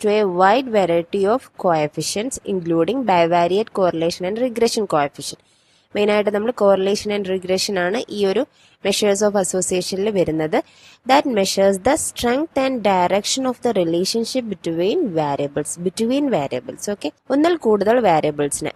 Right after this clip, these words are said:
അല്ലെങ്കിൽ mainly two variables തമ്മിലുള്ള association and the connection ചെക്ക് ചെയ്യുന്നതിനെയാണ് നമ്മളെന്ന് പറയുന്നത് measures of association എന്ന് പറയുന്നത്. These measures of strength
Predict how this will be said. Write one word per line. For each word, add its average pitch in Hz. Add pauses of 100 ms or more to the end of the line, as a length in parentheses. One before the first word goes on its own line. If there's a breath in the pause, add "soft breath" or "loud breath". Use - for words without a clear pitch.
അല്ലെങ്കിൽ 170 (140)
mainly 175 (120)
two 240
variables 147 (140)
തമ്മിലുള്ള 156 (480 soft breath)
association 175 (200)
and 165 (100)
the 165
connection 165 (500)
ചെക്ക് 180
ചെയ്യുന്നതിനെയാണ് 170
നമ്മളെന്ന് 165
പറയുന്നത് 165 (140)
measures 175
of 202 (100)
association 170
എന്ന് 156
പറയുന്നത്. 139 (920 soft breath)
These 339
measures 208
of 254 (120)
strength 202